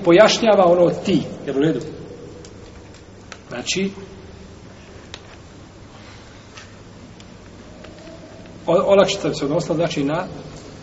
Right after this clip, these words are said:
ovdje Ukveta ibn Amira i Ebu Bordu,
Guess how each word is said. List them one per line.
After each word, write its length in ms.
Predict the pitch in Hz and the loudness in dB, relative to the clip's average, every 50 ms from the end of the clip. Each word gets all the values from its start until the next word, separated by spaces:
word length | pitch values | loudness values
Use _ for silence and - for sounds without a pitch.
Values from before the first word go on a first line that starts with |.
| - - - - - - - | -20 -20 -20 -20 -20 -16 -8
ovdje 380 | - 151 147 147 147 151 147 147 - - | -4 -4 -4 -2 -2 -2 -4 -4 -4 -6
Ukveta 320 | 185 - - 147 135 - 143 | -6 -6 -4 -6 -6 -4 -4
ibn 140 | 139 135 127 | -4 -4 -4
Amira 420 | 120 135 147 165 180 180 190 180 - - - - - - - - - - - - - | -6 -6 -4 -4 -2 -2 -2 -4 -4 -10 -12 -14 -14 -16 -16 -16 -18 -18 -16 -10 -6
i 100 | 139 143 | -6 -6
Ebu 140 | 127 123 117 117 | -6 -6 -8 -10
Bordu, 220 | 110 104 - - | -10 -12 -14 -16